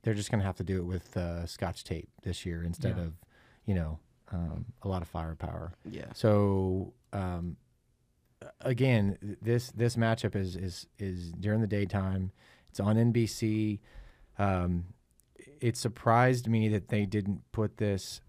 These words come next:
Speaker 1: as the, the number one game
Speaker 3: It
Speaker 1: or
Speaker 3: should've
Speaker 1: maybe,
Speaker 3: been.
Speaker 1: maybe the Saturday night game.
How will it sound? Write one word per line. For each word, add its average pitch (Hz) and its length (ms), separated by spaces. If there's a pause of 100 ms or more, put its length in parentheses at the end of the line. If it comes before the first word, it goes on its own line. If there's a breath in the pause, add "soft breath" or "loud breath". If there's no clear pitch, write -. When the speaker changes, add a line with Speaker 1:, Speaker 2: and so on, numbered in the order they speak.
(300)
Speaker 1:
as 107 420
the, 95 640 (240)
the 101 140
number 101 280
one 98 340
game 151 480
Speaker 3:
It - 120
Speaker 1:
or 120 140
Speaker 3:
should've 110 100
Speaker 1:
maybe, 110 340
Speaker 3:
been. 110 140
Speaker 1:
maybe 120 280
the 107 120
Saturday 107 640
night 113 320
game. 127 500